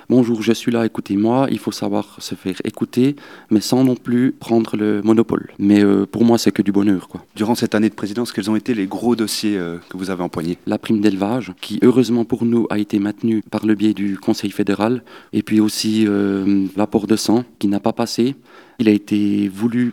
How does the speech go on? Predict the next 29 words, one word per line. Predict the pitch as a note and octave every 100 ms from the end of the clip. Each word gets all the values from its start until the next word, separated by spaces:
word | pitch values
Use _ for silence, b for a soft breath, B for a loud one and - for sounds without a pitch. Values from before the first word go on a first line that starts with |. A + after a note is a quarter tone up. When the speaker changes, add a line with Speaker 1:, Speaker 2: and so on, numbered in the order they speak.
| - -
Speaker 1:
principalement | A2+ A2+ B2 B2+ B2
par | A#2 G#2+
les | G#2 G#2
éleveurs, | A#2 B2+ D#3 C3
parce | A2+ -
qu'on | A2
voit | G#2
bien | G#2+ A2+ A2
que | G#2+ G#2 G2+ G2 G2+
la | G2+ G2+
consanguinité | A2+ A2+ A2 A#2+ - A2
nous | A#2
fait | - A2+
peur. | A2 C#3 - - B B B B
On | A2
tourne | - C3 B2+
toujours | B2 B2+ C3 -
avec | A#2+ A#2+ -
les | A#2+
mêmes | A#2
lignées | A2+ A2+ A2+ C3 C#3 -
et | G#2 G#2 G#2+ G#2+ -
on | A2
voulait | G#2 G#2+ G#2+
un | G2+
apport | G#2+ B2
de | A2
sang | G#2 A2+ A2
nouveau. | A2 A2+ A2